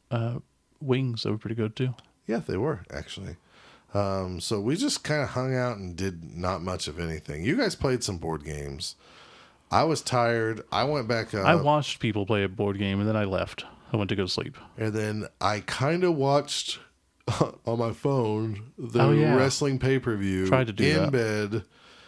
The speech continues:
Speaker 2: But really, I woke up just enough to, like, hear who won each match, and
Speaker 1: Mm-hmm.
Speaker 2: I was just tired.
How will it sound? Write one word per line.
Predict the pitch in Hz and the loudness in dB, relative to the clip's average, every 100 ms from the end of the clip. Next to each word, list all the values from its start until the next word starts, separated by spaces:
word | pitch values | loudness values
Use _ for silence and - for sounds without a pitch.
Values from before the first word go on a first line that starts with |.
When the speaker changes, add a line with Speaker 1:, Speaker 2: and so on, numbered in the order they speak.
| - - _ _ - | -20 -20 _ _ 2
Speaker 2:
But | 120 | 2
really, | 123 147 147 | 4 4 4
I | 120 | 4
woke | 120 123 - | 4 2 2
up | 117 90 | -2 0
just | 113 117 - | 0 0 0
enough | 120 104 104 - | -2 -2 -2 -4
to, | 90 | -4
like, | 82 - | -4 -4
hear | - 107 | -2 0
who | - 113 | 0 0
won | 101 113 | 0 -2
each | 117 113 - | -2 -2 -2
match, | 95 107 107 - - - | 0 0 -2 -4 -6 -6
and | - 120 113 110 78 | 0 2 4 0 -2
Speaker 1:
Mm-hmm. | - _ _ 87 | -8 _ _ -4
Speaker 2:
I | |
was | 80 - | -4 -6
just | - | -10
tired. | - - - - | -10 -10 -10 -12